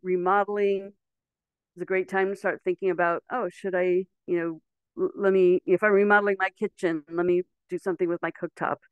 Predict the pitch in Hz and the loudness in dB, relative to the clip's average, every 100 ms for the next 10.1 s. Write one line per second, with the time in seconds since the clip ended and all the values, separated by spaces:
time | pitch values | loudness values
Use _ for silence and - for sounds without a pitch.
0 | _ _ _ _ _ - 170 170 160 165 | _ _ _ _ _ -10 0 2 4 2
1 | - 180 160 160 165 165 165 160 160 160 | 0 0 2 2 2 2 0 0 0 -2
2 | 175 170 156 - - 160 156 156 _ _ | -2 -2 -4 -8 -8 -4 -4 -6 _ _
3 | _ _ - 202 233 - 233 254 - 220 | _ _ -2 2 2 0 0 -2 -4 2
4 | 247 214 196 _ _ - 208 - 226 190 | 4 4 2 _ _ -2 -2 0 -4 -2
5 | 214 214 185 170 _ _ - 190 226 226 | 0 2 2 0 _ _ 0 2 2 2
6 | 196 175 202 254 233 - 180 190 185 170 | 0 0 -2 -4 -8 -10 -8 -4 -2 0
7 | 175 185 185 180 196 185 - 180 190 202 | 2 4 4 4 4 2 -2 0 0 -2
8 | 240 226 190 170 185 170 170 165 - 185 | -6 -4 -4 -4 -2 -2 -2 -4 -4 -4
9 | 180 180 - 214 208 208 - 170 165 170 | -4 -10 -6 -2 -2 -2 -8 -6 -2 -4